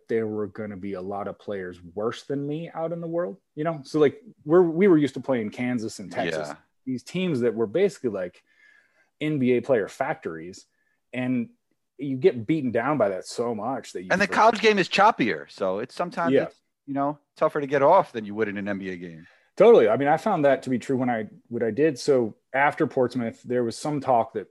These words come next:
Speaker 1: maybe I would get drafted in the second round. I did not. I was undrafted,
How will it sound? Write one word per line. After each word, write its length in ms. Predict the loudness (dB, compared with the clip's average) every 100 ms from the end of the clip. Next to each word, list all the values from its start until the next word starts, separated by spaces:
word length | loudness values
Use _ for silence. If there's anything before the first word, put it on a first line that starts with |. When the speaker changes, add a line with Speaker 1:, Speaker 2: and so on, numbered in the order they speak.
| _ -4
Speaker 1:
maybe 420 | 0 2 2 0
I 80 | 0
would 140 | -4
get 100 | -8
drafted 360 | -6 -8 -10 -16
in 40 |
the 80 | -14
second 300 | -14 -14 -16
round. 240 | -16 -14
I 80 | -16
did 160 | -16 -16
not. 240 | -18 -16
I 80 | -18
was 240 | -18 -20 -20
undrafted, 480 | -18 -14 -14 -14 -18